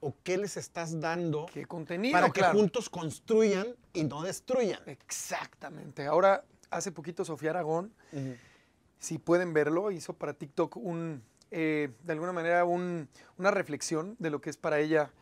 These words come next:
Speaker 2: lo que está sucediendo en las redes sociales. "Ya soy famoso", pero ¿famoso por qué? ¿Por bailar? ¿Por repetir el mismo? ¿O famoso por qué? Todos queremos ser famosos, pero ¿para qué? ¿Por qué?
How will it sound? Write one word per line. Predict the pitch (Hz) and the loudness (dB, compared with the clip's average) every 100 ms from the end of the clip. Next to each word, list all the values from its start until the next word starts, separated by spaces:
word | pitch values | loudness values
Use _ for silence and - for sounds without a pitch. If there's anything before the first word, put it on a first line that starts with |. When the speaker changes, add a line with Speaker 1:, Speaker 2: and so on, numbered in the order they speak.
| _ - _ - | _ -20 _ -12
Speaker 2:
lo | 147 | -10
que | |
está | - 165 | -4 -4
sucediendo | 165 156 156 165 | -4 -4 -4 -2
en | 151 | -2
las | 135 | -2
redes | 156 147 | -2 -2
sociales. | 139 165 156 139 - | -4 -2 -2 -4 -10
"Ya | 175 185 | -8 -8
soy | 208 190 | -6 -10
famoso", | 156 156 160 - | -10 -10 -12 -12
pero | 160 | -12
¿famoso | 139 160 185 - | -12 -16 -18 -18
por | 123 | -20
qué? | 117 127 _ _ | -18 -20 _ _
¿Por | 139 | -12
bailar? | 139 139 156 175 | -10 -6 -4 -4
¿Por | 175 | -8
repetir | 151 143 147 | -10 -10 -6
el | 175 | -6
mismo? | 180 160 165 202 180 | -6 -8 -10 -12 -16
¿O | 175 | -12
famoso | 156 160 185 190 | -10 -10 -12 -16
por | - 127 | -18 -20
qué? | - 147 - _ - _ - | -16 -18 -18 _ -20 _ -4
Todos | 190 - | -2 0
queremos | 190 185 | 0 0
ser | 202 | -4
famosos, | - 170 180 196 - - | -6 -6 -6 -6 -14 -6
pero | 165 156 | -2 -2
¿para | - 165 | -4 -8
qué? | 165 247 - _ _ | -6 -8 -10 _ _
¿Por | 165 160 | -4 -4
qué? | 233 | -6